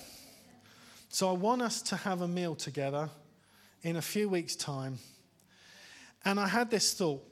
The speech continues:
because it says in Revelation, um, uh, says this, "After this I looked, and there before me was a great multitude that no one could count, from every nation, tribe, people, and language." You know, and there was a point where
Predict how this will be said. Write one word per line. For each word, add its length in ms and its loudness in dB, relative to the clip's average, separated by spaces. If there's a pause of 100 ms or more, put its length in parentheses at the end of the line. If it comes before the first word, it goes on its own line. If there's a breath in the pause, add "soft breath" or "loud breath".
(160)
because 600 4
it 140 2
says 380 6
in 200 0
Revelation, 800 4 (1900 loud breath)
um, 400 4 (800)
uh, 240 2
says 280 2
this, 200 2
"After 320 6
this 160 4
I 80 6
looked, 340 2
and 120 -2
there 160 2
before 240 -2
me 80 2
was 120 0
a 60 -2
great 260 2
multitude 680 -2
that 120 -6
no 280 2
one 160 2
could 180 -6
count, 320 -4
from 160 -6
every 240 0
nation, 560 -2
tribe, 420 -2 (120)
people, 440 -6
and 140 -6
language." 680 -8 (1080 loud breath)
You 100 4
know, 180 2
and 260 0
there 80 2
was 100 0
a 60 -2
point 460 -2
where 420 0